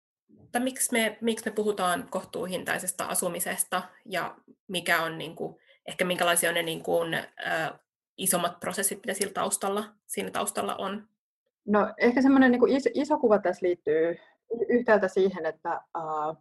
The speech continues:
Speaker 2: ma-, maailma kaupungistuu. Ja ehkä jos puhutaan semmoisessa kansainvälisessä mittakaavassa, niin ihmisiä on muuttanut enemmän kaupunkeihin. Ja sama me nähdään Suomessa, että ö, pääkaupunkiseudulle ja Tampereen ja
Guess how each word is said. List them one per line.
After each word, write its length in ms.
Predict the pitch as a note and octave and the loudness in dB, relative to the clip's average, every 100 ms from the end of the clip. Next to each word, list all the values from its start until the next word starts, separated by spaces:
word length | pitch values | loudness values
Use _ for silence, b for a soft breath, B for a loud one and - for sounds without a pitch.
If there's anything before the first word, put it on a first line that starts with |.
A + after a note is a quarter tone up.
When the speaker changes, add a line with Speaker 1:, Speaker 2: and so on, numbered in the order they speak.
| _ _ | _ _
Speaker 2:
ma-, 180 | F#3+ F#3+ | -6 -2
maailma 280 | G3 F#3+ E3+ | 2 2 2
kaupungistuu. 880 | - F3+ C#4 B3+ B3 A#3 A3+ A3+ - _ - | 0 2 4 4 2 2 2 2 -6 _ -4
Ja 240 | G3 F3 | -2 2
ehkä 240 | F#3+ G3 G3+ | 2 4 4
jos 120 | G3+ | 4
puhutaan 280 | G#3 A3+ G3 | 2 4 4
semmoisessa 340 | F#3+ F#3+ F#3 _ | 2 -4 -6 _
kansainvälisessä 720 | G#3 G#3 F#3 D3+ D#3+ E3 - | 0 2 2 2 -2 -8 -16
mittakaavassa, 580 | - - D#3 D3+ - - | -14 -6 -2 0 -2 -6
niin 260 | C3 - - | -10 -10 -12
ihmisiä 400 | E3+ F#3 F#3 D3 | -12 -10 -6 -6
on 160 | D#3+ | -4
muuttanut 420 | E3+ F3 - D#3 E3 | -4 -4 -4 -6 -4
enemmän 360 | E3 D#3 F3 - | -6 -6 -8 -4
kaupunkeihin. 600 | E3+ - - - F3+ D#3+ | -4 -4 -8 -8 -6 -8
Ja 60 | |
sama 200 | E3 F3 | -8 -6
me 120 | F3 - | -4 -4
nähdään 420 | D3+ F#3 E3 F#3 | -4 -4 -4 0
Suomessa, 460 | F3 F3 G#3 - | 0 0 -4 -6
että 180 | - - _ _ _ _ _ _ _ _ _ E3 | -8 -8 _ _ _ _ _ _ _ _ _ -6
ö, 20 | D#3+ D3 - | -4 -4 -2
pääkaupunkiseudulle 1040 | F3 E3+ D#3+ D3+ E3+ D#3 D#3 D#3 D#3 - - | -2 0 0 -2 -2 0 0 0 0 -2 -4
ja 180 | E3 - | -6 -4
Tampereen 540 | E3+ E3+ E3 D#3 D#3 | -2 0 2 2 2
ja 160 | E3 | -2